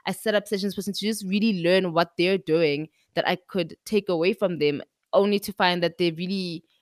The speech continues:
was no real answers to why they got the role. Maybe they just couldn't articulate it to me, I don't know. Or maybe I just didn't get it.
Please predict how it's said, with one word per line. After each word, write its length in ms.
was 300
no 540
real 480
answers 360
to 160
why 160
they 100
got 180
the 60
role. 80
Maybe 520
they 140
just 280
couldn't 200
articulate 400
it 100
to 100
me, 220
I 80
don't 260
know. 180
Or 60
maybe 220
I 100
just 240
didn't 320
get 160
it. 160